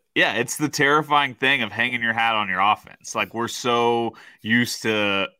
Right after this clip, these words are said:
being the top five defensive team in the country where it's like Bill Self knows how to get past those games where shots aren't falling.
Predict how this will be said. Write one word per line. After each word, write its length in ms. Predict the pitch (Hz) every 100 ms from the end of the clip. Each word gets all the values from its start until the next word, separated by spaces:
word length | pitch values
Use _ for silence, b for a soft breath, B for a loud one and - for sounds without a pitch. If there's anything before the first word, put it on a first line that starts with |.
| -
being 320 | 107 113 110
the 100 | 101
top 320 | - 107 107
five 320 | - 110 107 98
defensive 420 | 107 110 101 98
team 200 | - 110
in 60 |
the 80 | 92
country 400 | 87 120 - 110
where 160 | 95 95
it's 120 | 90
like 160 | 98 -
Bill 160 | 104
Self 260 | 101 107 -
knows 360 | 92 104 104
how 160 | - 95
to 80 | 92
get 300 | 87 107 -
past 380 | 95 98 101 -
those 220 | 95 110
games 420 | 107 107 104 95
where 280 | 98 87 82 B B
shots 320 | - 131 117 113
aren't 160 | 101
falling. 560 | - 131 131 107 104